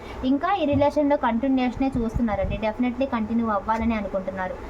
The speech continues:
వెయిట్ చేస్తున్నారు మీ పర్సన్ కోసం. ఇక్కడ ఒకే ఆఫీస్లో వర్క్ చేసే వాళ్ళై, వాళ్ళై ఉండొచ్చు, కొలీగ్స్ అయి ఉండొచ్చు, రిలేటివ్స్ కూడా అయి ఉండొచ్చు మీరు మీ పర్సన్.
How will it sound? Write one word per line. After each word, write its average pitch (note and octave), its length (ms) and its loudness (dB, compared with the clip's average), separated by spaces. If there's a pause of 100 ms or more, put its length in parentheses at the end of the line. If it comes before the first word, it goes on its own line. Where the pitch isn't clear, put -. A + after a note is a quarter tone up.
(200)
వెయిట్ C4 320 0
చేస్తున్నారు A#3 440 0
మీ G#3+ 120 -2
పర్సన్ G#3+ 360 -2
కోసం. A#3 320 0
ఇక్కడ A#3+ 180 0
ఒకే A3+ 260 0
ఆఫీస్లో B3 420 0
వర్క్ G#3+ 320 -2
చేసే G#3+ 220 -2
వాళ్ళై, G3+ 380 -2 (180)
వాళ్ళై G#3 420 -2
ఉండొచ్చు, G3+ 480 -2 (580)
కొలీగ్స్ C4 340 0
అయి A#3+ 140 2
ఉండొచ్చు, A3+ 340 0
రిలేటివ్స్ A#3+ 500 0
కూడా A3+ 180 0
అయి G3+ 140 0
ఉండొచ్చు G#3 280 -2
మీరు G#3 220 -2
మీ G#3 200 0
పర్సన్. C4 320 0